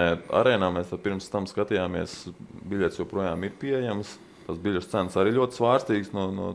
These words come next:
trīspadsmit līdz pār simts, simtpiecdesmit eiro. Tu esi interesējies par to, kā tur, tev vispār interesē, ka, nu,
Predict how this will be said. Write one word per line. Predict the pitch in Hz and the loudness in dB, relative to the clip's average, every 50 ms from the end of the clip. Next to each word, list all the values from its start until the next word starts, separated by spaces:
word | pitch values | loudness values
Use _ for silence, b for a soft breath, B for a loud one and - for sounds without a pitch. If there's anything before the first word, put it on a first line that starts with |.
| - - | -8 -6
trīspadsmit | 110 107 101 - - 95 - - 98 92 90 | -6 -6 -6 -4 -8 -12 -10 -8 -8 -8 -8
līdz | 90 85 - - - - - | -8 -10 -14 -16 -12 -4 0
pār | 95 95 98 104 | 4 4 4 4
simts, | - - 110 104 95 95 - - - - | 2 0 -4 -2 -4 -4 -8 -16 -12 -8
simtpiecdesmit | - 95 - 107 104 95 90 - - 104 101 | -8 -6 -2 2 2 2 2 2 2 2 4
eiro. | 101 104 107 95 92 - B B B B B B B B B B B B B B B B B - - - | 4 4 2 2 0 -2 B B B B B B B B B B B B B B B B B -20 -6 2
Tu | - 98 | 6 6
esi | 110 117 - - - - | 6 6 2 -6 -4 -4
interesējies | 165 170 175 - - 120 104 95 95 - | 0 2 2 4 6 6 6 6 4 0
par | - - - | -4 -4 0
to, | 98 95 98 - - - - - _ - - | 0 0 0 -2 -6 -16 -18 -18 _ -6 -2
kā | 92 92 92 | -2 -2 -2
tur, | - - | -4 4
tev | - 120 107 113 | 6 6 6 6
vispār | 127 - 113 101 113 | 6 8 8 8 8
interesē, | 139 147 202 - - 214 175 - | 6 2 0 2 4 4 4 4
ka, | - - 127 127 - | 2 0 0 2 2
nu, | 117 127 | 0 -4